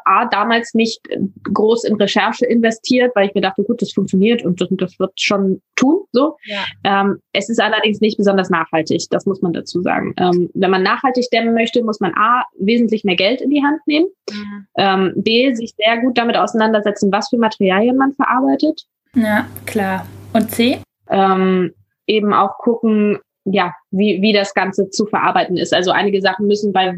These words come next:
Speaker 1: warmen Temperaturen verarbeitet werden und sowas. Das ist halt immer noch so ein Faktor, der da mit reinspielt. Ähm, all das hatte ich damals nicht und hab mir dann damals überlegt, okay, ich brauch irgendwas, was funktioniert.
Speaker 2: Ja.
Speaker 1: <laughs> Es war Ende Januar und dann bin ich eben auf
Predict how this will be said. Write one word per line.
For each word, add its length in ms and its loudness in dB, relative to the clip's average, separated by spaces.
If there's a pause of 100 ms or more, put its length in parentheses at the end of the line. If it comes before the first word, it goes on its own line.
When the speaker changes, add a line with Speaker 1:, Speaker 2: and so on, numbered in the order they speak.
Speaker 1:
warmen 360 2
Temperaturen 600 0
verarbeitet 540 2
werden 380 2
und 160 -2
sowas. 260 -2
Das 220 -6
ist 160 -6
halt 180 2
immer 200 0
noch 180 -2
so 140 -2
ein 200 -2
Faktor, 320 -4
der 140 0
da 80 0
mit 180 -2
reinspielt. 460 0 (640)
Ähm, 380 0
all 180 0
das 260 0
hatte 160 2
ich 80 0
damals 420 2
nicht 240 0 (380)
und 220 0
hab 160 -2
mir 100 0
dann 180 2
damals 340 0
überlegt, 380 0
okay, 300 2
ich 160 -4
brauch 240 0
irgendwas, 340 0
was 160 -2
funktioniert. 560 0 (520)
Speaker 2:
Ja. 220 -2
Speaker 1:
<laughs> 40 -8
Es 220 -2
war 260 2
Ende 240 2
Januar 560 2
und 180 0
dann 220 2
bin 140 2
ich 180 -2
eben 240 2
auf 160 0